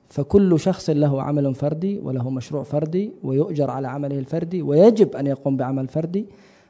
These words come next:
آه، لأنه مكلف. لكن عندما نتق-، نتكلم عن العمل المؤسسي في مقابل العمل الفردي، فنح-،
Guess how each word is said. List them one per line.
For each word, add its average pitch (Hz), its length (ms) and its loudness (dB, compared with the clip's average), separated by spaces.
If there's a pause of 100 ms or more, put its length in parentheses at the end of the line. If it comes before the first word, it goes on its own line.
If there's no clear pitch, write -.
(140)
آه، - 600 -10
لأنه 160 680 -2
مكلف. 135 600 2 (500)
لكن 165 340 0
عندما 165 360 2
نتق-، - 240 -4
نتكلم 165 600 0
عن 151 120 -2
العمل 160 320 -2
المؤسسي 160 640 -4
في 139 140 -6
مقابل 160 380 -4
العمل 160 260 -4
الفردي، 160 340 -6
فنح-، 151 320 -6